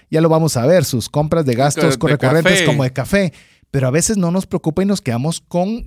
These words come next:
Speaker 1: gastos muy grandes fijos. Le voy a decir, por ejemplo, ahorita Mario mencionó uno. ¿Qué tal si usted hizo una compra muy grande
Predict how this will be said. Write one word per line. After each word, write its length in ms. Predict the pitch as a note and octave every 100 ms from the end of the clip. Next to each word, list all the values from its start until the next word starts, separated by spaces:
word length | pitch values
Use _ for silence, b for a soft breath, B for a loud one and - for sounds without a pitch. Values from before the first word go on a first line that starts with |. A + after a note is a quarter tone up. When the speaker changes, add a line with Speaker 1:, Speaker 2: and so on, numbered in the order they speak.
| B2
Speaker 1:
gastos 580 | A2+ A2 - - F3+ -
muy 400 | A#2 A2+ B2 C#3+
grandes 460 | B2 G#2 G#2 A2 A#2+
fijos. 340 | B3 G#3 F#2+
Le 100 | - G2+
voy 120 | D3
a 40 |
decir, 200 | A3+ B3
por 120 | A#3 F3
ejemplo, 180 | G3+ D#3+
ahorita 200 | E3+ A3
Mario 180 | A#3 A#3
mencionó 300 | C#3+ B2 F#3
uno. 300 | B3+ D#3 - B B B B B
¿Qué 80 | A3+
tal 140 | F4+
si 100 | C#4+
usted 180 | D4+ A#3+
hizo 120 | G3+
una 140 | G#3+ G3
compra 360 | F#3 F3+ G3
muy 280 | E3+ F3+ F#3+
grande 480 | E3+ D3+ A#2 -